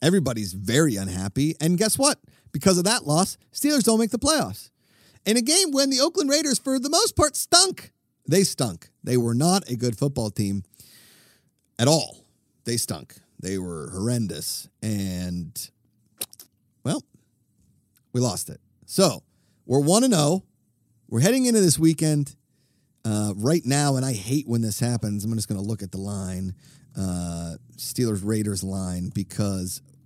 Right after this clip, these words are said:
when I saw it the other day, um, I believe we were favored by five and a half,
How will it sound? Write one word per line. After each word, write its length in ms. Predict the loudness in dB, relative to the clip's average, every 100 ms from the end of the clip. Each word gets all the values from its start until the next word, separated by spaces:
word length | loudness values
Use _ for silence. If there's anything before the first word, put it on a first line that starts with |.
| -20 _
when 240 | -4 -4
I 80 | -4
saw 340 | -4 0 0 0
it 80 |
the 80 | 0
other 140 | -2 -2
day, 560 | -2 0 -2 -4 -8 -12 _ _ _ _ _ -6
um, 460 | -4 -4 -6 -8 -14 _ _ -4
I 80 | -2
believe 380 | 0 2 2
we 100 | 0
were 60 | -2
favored 360 | 0 -2 -2 -4
by 180 | -8
five 460 | -10 -8 -6 -4 -4
and 80 | -4
a 60 |
half, 560 | -4 -4 -4 -6 -10